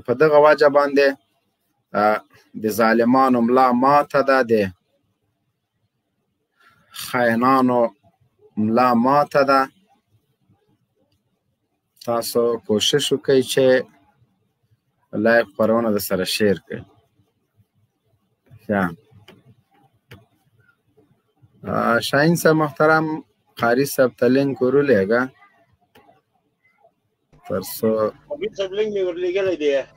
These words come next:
Speaker 2: ها، لینک مې قاري صاحب ته ورولېږه. ورونه لایو در سره شیر کړئ. پرونی پیج
Speaker 1: د
Speaker 2: ووهه. نو دا د موږ تاسو همکاري ده. که چیرې همکاري ونه کړو،
Speaker 1: د هغه لینک هم در سره ورکړه، د لایف لینک ورکړه شاهین صاحب.
Speaker 2: د لایف لینک مې ورکړه، هغه هم ورکړه. بیا هم. سمه ده.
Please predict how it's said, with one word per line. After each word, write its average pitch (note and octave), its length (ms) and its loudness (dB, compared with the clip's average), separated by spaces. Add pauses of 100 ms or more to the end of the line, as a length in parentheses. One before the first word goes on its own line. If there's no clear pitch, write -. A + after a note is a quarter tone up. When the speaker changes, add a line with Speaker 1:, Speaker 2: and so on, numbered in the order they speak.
Speaker 2:
ها، D3 100 -4 (160)
لینک F3 180 -12
مې D#3 140 -12
قاري D#3+ 220 -8
صاحب D3 180 -12
ته C#3+ 60 -8
ورولېږه. D3 480 -4
ورونه C#3+ 380 -8
لایو C#3+ 200 -4
در B2+ 180 -12
سره C3 160 -4
شیر E3+ 280 -4
کړئ. C#3 240 -4
پرونی C3 340 -6
پیج B2+ 240 -6
Speaker 1:
د C3+ 40 -2
Speaker 2:
ووهه. B2+ 440 2 (580)
نو C3 160 -4
دا C#3 160 -4
د - 100 -6
موږ C#3 240 -10
تاسو D3 240 -8
همکاري C3+ 360 -8
ده. B2+ 100 -6
که B2 120 -12 (120)
چیرې C#3+ 220 -4
همکاري B2+ 300 -10
ونه C#3 200 -6
کړو، A#2 200 -4
Speaker 1:
د - 20 4 (300)
هغه C3 320 4 (600)
لینک F3+ 320 4
هم E3+ 180 2
در D#3+ 240 2
سره D3+ 160 4 (100)
ورکړه، D3+ 340 2
د - 20 2 (140)
لایف D#3+ 340 4
لینک A#2 280 0
ورکړه G2+ 420 -2
شاهین F#2 260 -6 (100)
صاحب. D#2+ 180 -10 (320)
Speaker 2:
د - 20 -6 (120)
لایف F3+ 240 0
لینک F3 200 -6
مې E3+ 100 -2 (100)
ورکړه، A#2+ 340 -6
هغه A#2+ 140 -10
هم G#2+ 120 -18
ورکړه. F#2+ 300 -14
بیا G#2 120 -16
هم. F#2+ 60 -20 (240)
سمه G#2 180 -20
ده. - 80 -20